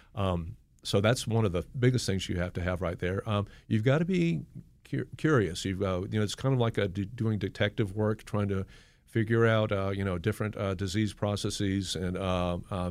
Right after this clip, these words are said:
the best treatment for the, uh, patient and, and also for the owner as well. So.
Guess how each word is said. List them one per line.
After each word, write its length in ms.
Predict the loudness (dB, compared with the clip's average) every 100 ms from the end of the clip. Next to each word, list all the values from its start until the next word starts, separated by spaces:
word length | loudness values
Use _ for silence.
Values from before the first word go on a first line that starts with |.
| -6 -14 -8
the 80 | -2
best 240 | 0 0
treatment 400 | 2 4 4 -2
for 340 | -2 0 0 0
the, 180 | 0 2
uh, 480 | 0 0 0 0 -2
patient 340 | 0 0 0 0
and, 180 | 0 0
and 200 | -2 -6 -2
also 460 | 0 2 2 0 -8 -20 _
for 120 | 0
the 120 | 4
owner 240 | 6 4 2
as 160 | -2
well. 360 | -4 -4 -4 -8
So. 300 | -16 -14 -14